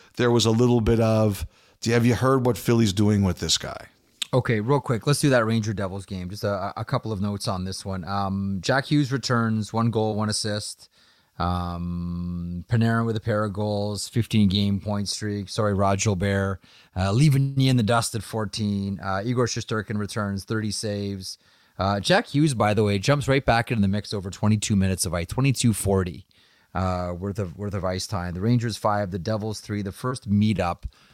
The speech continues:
Speaker 2: uh, since the playoffs last season. And to your
Speaker 1: Another
Speaker 2: point
Speaker 1: Trouba
Speaker 2: about the
Speaker 1: hit.
Speaker 2: Rangers looking good.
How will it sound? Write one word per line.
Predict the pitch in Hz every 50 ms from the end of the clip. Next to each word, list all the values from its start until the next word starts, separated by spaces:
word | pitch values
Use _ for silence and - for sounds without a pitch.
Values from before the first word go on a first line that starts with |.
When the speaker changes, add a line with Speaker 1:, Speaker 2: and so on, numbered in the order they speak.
| _ _ -
Speaker 2:
uh, | 98 98 95
since | 95 - - 117 107 -
the | -
playoffs | 95 - 117 110 107 104 104 101 - - -
last | 98 95 92 - -
season. | - 101 104 107 104 110 113 101
And | - 101 101 95 120
to | 127
your | 131
Speaker 1:
Another | 131 135 151 147
Speaker 2:
point | 120 -
Speaker 1:
Trouba | - 147 147
Speaker 2:
about | 143 151
the | 151
Speaker 1:
hit. | 135 135 135 139 147 160
Speaker 2:
Rangers | 98 90 90 92 90 85 80 - -
looking | 110 107 - 120 104 101 92
good. | 92 107 110 104 98 101 92 92